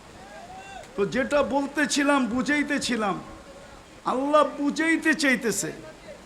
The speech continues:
যে আমি যে বন্ধু দিলাম, বন্ধুর ইজ্জত কতটুকু রাখলা,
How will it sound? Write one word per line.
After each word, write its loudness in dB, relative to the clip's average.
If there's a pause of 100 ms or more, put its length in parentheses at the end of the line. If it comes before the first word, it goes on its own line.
(920)
যে -2
আমি 4
যে 2
বন্ধু 2
দিলাম, 6
বন্ধুর 4
ইজ্জত 0 (140)
কতটুকু 4
রাখলা, 4